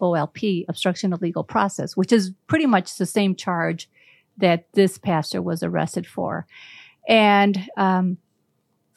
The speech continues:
she approached our office with that complaint and the city attorney's office. And to Mayor Coleman's credit at that point, then,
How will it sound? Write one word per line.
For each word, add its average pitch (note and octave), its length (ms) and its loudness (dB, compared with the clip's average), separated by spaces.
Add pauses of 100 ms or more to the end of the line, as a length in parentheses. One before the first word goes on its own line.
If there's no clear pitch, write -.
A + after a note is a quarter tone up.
(120)
she C4 240 2
approached C4 680 4 (720)
our G#3+ 180 6
office F#3 600 2 (420)
with G#3+ 240 4
that G3 160 2
complaint F#3 640 -2 (100)
and F#3 180 0
the F3+ 60 0
city A3 240 0
attorney's F#3+ 400 -2
office. E3+ 540 -4 (460)
And F#3+ 260 4
to G#3 240 -2
Mayor G#3 240 0
Coleman's G3 420 -2
credit F#3 220 -2
at E3 100 -6
that F3 200 -4
point, F3 380 -4
then, E3+ 420 -2